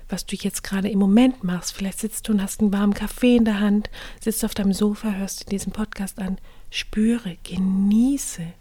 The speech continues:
Und vielleicht kommt so eine leichte Entspannung in dir auf. Und nimm auch die wahr. Nimm wahr, was gerade jetzt in diesem Augenblick passiert. Lass dich in dieser Sekunde auf das Leben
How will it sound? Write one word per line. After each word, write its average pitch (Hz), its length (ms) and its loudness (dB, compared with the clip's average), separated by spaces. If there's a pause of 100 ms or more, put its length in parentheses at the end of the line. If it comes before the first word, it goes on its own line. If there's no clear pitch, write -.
(920)
Und 180 140 -6
vielleicht 190 500 -6
kommt 220 180 -4
so 220 100 -4
eine 220 120 2
leichte 202 320 -4
Entspannung 185 500 -4
in 175 100 -2
dir 175 220 -6
auf. - 340 -12 (240)
Und 196 120 2
nimm 208 140 6
auch 208 120 0
die 247 240 2
wahr. 170 320 -2 (840)
Nimm 190 280 2
wahr, 202 280 -4
was 190 260 -8
gerade 196 460 -6
jetzt 196 400 -8
in 190 100 -6
diesem 196 260 -10
Augenblick 175 500 -12
passiert. - 640 -12 (680)
Lass 208 320 -2
dich 220 180 -6
in 202 140 0
dieser 233 320 0
Sekunde 208 520 -2
auf 202 100 -8
das 208 240 -8
Leben 196 600 -4